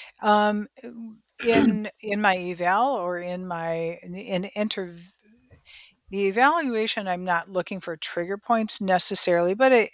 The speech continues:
I might find, um, you know, d-, if there's dorsal radial sensory nerve irritation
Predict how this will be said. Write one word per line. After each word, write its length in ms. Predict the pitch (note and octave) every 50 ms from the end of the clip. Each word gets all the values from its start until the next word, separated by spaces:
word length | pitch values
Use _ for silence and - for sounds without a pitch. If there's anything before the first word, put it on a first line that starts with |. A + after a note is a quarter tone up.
| - -
I 100 | G3+ G3+
might 380 | G3 F#3+ F#3+ F#3+ F#3+ F#3 -
find, 560 | - - - G3+ F#3+ F#3+ F#3+ F#3+ F#3 F#3+ F#3 - - - - - - - _ -
um, 480 | E3+ F3 F3 E3+ E3 E3 E3 E3+ E3 - _ _ _ _ _ _
you 160 | - G#3 F3
know, 220 | E3 E3 D#3+ D#3+ D#3+ E3 F3 E3+ E3+ _ _ _ _ F#3+ F3+ E3+ E3+
d-, 140 | - - - - _ - - -
if 280 | G#3 F#3+ F#3 - - -
there's 460 | F#3 F3+ F3 E3+ E3+ D#3+ D#3+ - -
dorsal 540 | E3+ E3+ E3 E3+ F#3+ F#3 F3+ F3 - F#3+ F3
radial 300 | E3+ E3+ E3 E3 D#3+ D3+
sensory 520 | - - F3 E3+ E3+ - - G#3 G3 G3
nerve 420 | F#3+ G3 F#3+ F#3+ F#3+ F#3+ F#3+ G3
irritation 920 | G#3+ - G3 F#3+ F#3 F#3+ F#3+ F#3 - - F#3 F#3 - - A3 A3 A3+ B3 B3